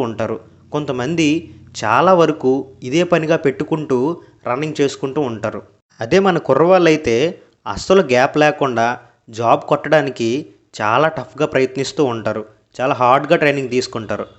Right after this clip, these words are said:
కానీ ఈ మధ్యన మేము చూస్తుంది ఏంటంటే, మేము చాలా వరకు ట్రైనింగ్ తీసుకుంటున్నాం,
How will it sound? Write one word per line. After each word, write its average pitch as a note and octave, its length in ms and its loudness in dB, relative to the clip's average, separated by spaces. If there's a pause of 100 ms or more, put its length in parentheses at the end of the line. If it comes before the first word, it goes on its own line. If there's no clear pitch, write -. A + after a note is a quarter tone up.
(260)
కానీ E3+ 280 -2
ఈ - 80 -2
మధ్యన C#3 300 -2
మేము D#3 180 -4
చూస్తుంది C#3+ 380 -4 (100)
ఏంటంటే, A2 420 -6 (480)
మేము E3+ 180 -6 (100)
చాలా C#3 300 4
వరకు B2+ 300 -2 (400)
ట్రైనింగ్ C#3 320 -2
తీసుకుంటున్నాం, A2+ 540 -8